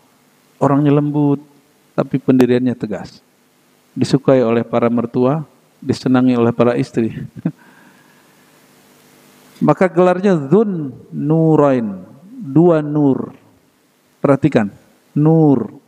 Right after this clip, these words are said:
Putri Nabi disebut nur. Berarti sumber nurnya siapa? Sayyidina Muhammad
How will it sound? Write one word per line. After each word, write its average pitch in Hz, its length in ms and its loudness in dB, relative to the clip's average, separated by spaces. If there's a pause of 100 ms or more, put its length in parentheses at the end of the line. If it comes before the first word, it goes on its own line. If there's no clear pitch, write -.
Putri 151 400 0
Nabi 156 320 0
disebut 151 400 -4
nur. 147 320 0 (1500)
Berarti 139 320 0
sumber 156 400 0
nurnya 170 320 0
siapa? 151 320 -2 (1200)
Sayyidina 143 420 2
Muhammad 165 480 -2